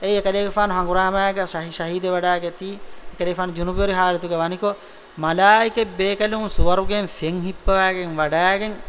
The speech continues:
ඒ සොහාබි හිනුව්වි. <clears throat> ඒ සොහාබි හිනුව්වි.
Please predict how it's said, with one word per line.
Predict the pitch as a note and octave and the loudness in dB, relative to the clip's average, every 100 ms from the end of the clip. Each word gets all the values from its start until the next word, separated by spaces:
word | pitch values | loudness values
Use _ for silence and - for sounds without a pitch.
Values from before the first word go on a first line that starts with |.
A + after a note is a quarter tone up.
| - - - - - | -8 -6 -2 -2 2
ඒ | A#3 - | 4 4
සොහාබි | G#3 F3+ F#3+ F#3+ | 2 2 2 2
හිනුව්වි. | E3+ F#3 F#3+ D#3+ C#3 - - - | 0 0 0 -4 -8 -12 -16 -10
<clears throat> | E3+ C#2+ - - - - - - - - - - - - - - | -8 -8 -10 -20 -20 -18 -14 -12 -8 -8 -8 -6 -8 -8 -14 -12
ඒ | D3+ | -10
සොහාබි | F3+ F3 F3 E3+ | -2 0 0 -2
හිනුව්වි. | F3 F3+ D#3+ C#3 | -4 -4 -6 -10